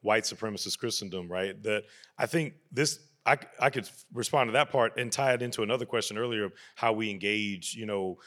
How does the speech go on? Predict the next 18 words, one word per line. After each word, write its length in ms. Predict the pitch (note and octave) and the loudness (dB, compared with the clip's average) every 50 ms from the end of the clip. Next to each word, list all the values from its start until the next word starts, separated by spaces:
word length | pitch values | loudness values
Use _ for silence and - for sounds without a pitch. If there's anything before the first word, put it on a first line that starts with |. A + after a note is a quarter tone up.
| - _ - | -20 _ -4
white 200 | A2+ A2 G#2 - | -2 -2 -2 -2
supremacy 440 | - - A#2 A2 G#2 F#2 - G2+ | -4 -6 -6 -6 -4 -6 -6 -6
now 440 | F#2 G2 A#2 D3 D3+ B2+ G#2 F#2 E2+ - _ - _ _ - | -4 -4 -2 -2 0 -2 -2 -4 -6 -10 _ -20 _ _ -6
is 320 | A#2 A2+ A2 G#2 G2 F#2 - | -2 -2 0 0 -2 -2 0
I 120 | A2+ A2+ | -2 -2
think 240 | - C#3+ D#3 E3 F3 | 0 -2 -4 -4 -2
that 180 | C#3+ A#2+ A2 | 0 0 2
a, 160 | G#2+ G#2 G2+ F2+ - | 2 0 -2 -4 -6
a 100 | - A2+ | -8 -8
big 300 | G2 F2+ A#2+ C3+ B2+ B2+ | -6 -4 -4 -4 -4 -4
part 240 | - - A#2+ A#2 A2+ | -2 -2 0 0 0
of 60 | G2 | -2
what 120 | G2+ A2+ G#2+ | -4 -4 -6
we 100 | A2+ A#2 | -6 -6
need 180 | A2+ A2+ F#2 | -8 -8 -8
to 60 | F#2+ | -8
do 220 | F2 G#2+ A2+ A2 G2 | -8 -6 -6 -6 -6
to, 180 | - A#2 A2+ | -6 -6 -6